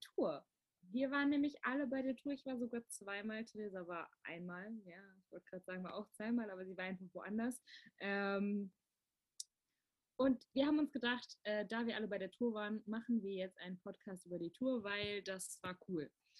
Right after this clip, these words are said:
Und ja, <laughs> Top-Begründung, oder? Und weil wir dachten, hey, es gehört zu Let's Dance, wäre doch super, wenn wir darüber einfach mal reden.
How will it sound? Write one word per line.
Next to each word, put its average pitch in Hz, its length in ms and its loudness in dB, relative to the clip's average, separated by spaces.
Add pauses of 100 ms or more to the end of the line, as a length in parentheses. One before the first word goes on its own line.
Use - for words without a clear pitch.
(840)
Und 202 560 0 (240)
ja, 185 160 2
<laughs> 277 760 6 (340)
Top-Begründung, 269 840 6
oder? 208 260 0 (380)
Und 240 120 6
weil 240 200 6
wir 214 80 0
dachten, 226 340 0
hey, 311 400 4 (1000)
es - 80 -20
gehört 294 320 4
zu 220 100 -8
Let's 208 280 -4
Dance, 277 340 4
wäre 226 140 0
doch 214 160 -8
super, 247 400 0
wenn 214 180 -4
wir 214 140 -2
darüber 202 440 -4
einfach 185 420 -4
mal 214 220 -4
reden. 185 500 2